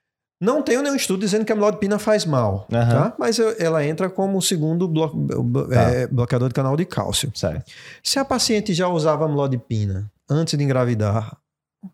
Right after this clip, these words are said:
Speaker 1: bem adaptada,
Speaker 2: Tá de boa, deixa quieto.
Speaker 1: engravida, mantém a amlodipina dela. Eu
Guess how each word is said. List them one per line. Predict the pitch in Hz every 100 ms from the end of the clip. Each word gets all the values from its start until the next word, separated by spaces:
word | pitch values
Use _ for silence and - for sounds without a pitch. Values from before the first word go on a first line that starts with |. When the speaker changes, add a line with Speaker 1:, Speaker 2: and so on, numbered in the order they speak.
| -
Speaker 1:
bem | 127 160 170
adaptada, | 147 135 - 110 107 107 107
Speaker 2:
Tá |
de | 101
boa, | 95 110 135
deixa | - - 113
quieto. |
Speaker 1:
engravida, | 180 135 120 113 104 117 139 -
mantém | 349 294 262 220
a |
amlodipina | 202 190 170 - 143 135
dela. | 113 113 -
Eu | -